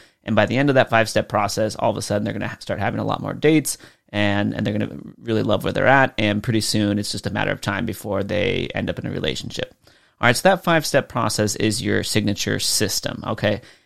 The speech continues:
And if you don't know what a signature system is, uh, then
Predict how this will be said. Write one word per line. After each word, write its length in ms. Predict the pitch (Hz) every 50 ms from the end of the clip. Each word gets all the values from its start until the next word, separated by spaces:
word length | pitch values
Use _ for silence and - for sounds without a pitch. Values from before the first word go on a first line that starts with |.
| _ _
And 100 | 113 113
if 60 | 107
you 60 | 123
don't 160 | 147 180 190 175
know 80 | 170
what 100 | 156 143
a 40 | 131
signature 420 | - - 135 127 127 123 - 113
system 380 | 107 - 120 113 - - 110 107 - -
is, 480 | 160 175 151 120 117 113 117 117 - - - - - _ _ _
uh, 360 | - 104 104 104 104 101 101 101
then 300 | 101 117 113 107 101